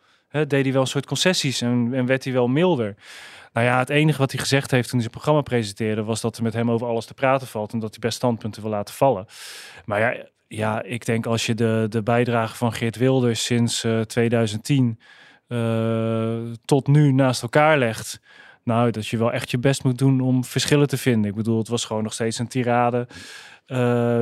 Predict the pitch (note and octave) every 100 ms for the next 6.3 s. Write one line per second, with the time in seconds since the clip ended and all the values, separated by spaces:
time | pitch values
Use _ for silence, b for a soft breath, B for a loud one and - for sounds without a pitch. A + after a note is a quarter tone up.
0 | C3 C3+ D3+ D#3+ E3 D3+ D#3 D3+ C#3 C#3+
1 | C3+ - C3 C3 C#3 C3+ C#3+ C#3 D3+ D#3
2 | F#3 F#3 G3 - C3+ B2+ A#2+ A#2 A#2 -
3 | - C3 A#2+ B2+ C#3+ - C#3+ C#3 C3+ C#3
4 | C#3+ C3+ C3 B2+ C3+ C3 B2+ B2 B2 B2+
5 | B2 B2 C3 C#3 - - A#2+ A#2 B2 B2
6 | A#2+ -